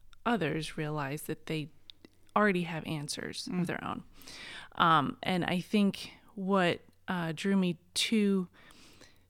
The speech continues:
Speaker 1: thinking about helping people find their own answers is that I'm a seeker as well.
Speaker 2: Mm.
Speaker 1: So it's really easy for me to slip into that mindset. So I find myself in professional and personal situations going,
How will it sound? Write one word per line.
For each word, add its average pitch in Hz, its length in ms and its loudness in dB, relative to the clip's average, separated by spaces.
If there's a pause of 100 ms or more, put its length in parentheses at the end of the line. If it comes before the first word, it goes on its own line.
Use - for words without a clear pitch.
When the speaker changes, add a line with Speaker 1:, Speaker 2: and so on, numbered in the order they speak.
Speaker 1:
thinking 240 260 8
about 180 220 4
helping 190 400 2
people 180 440 -2
find 180 320 0
their 156 140 0
own 165 160 -2
answers 180 520 -2
is 160 160 -6
that 151 340 -2
I'm 202 200 0
a 190 60 -2
seeker - 420 -6
as - 220 -10
well. - 420 -8 (160)
Speaker 2:
Mm. 180 120 -4 (240)
Speaker 1:
So 165 600 2
it's 202 220 -2
really 185 280 -2
easy 185 340 0
for 175 180 -6
me 165 160 -2
to 160 80 -4
slip - 340 -8
into 160 220 -8
that 135 220 -6
mindset. - 500 -10 (480)
So 180 240 2
I 170 120 4
find 190 320 0
myself 175 640 -2 (100)
in 175 240 -2
professional 190 680 0
and 202 220 2
personal 156 380 -6
situations 160 680 -6
going, 170 520 -2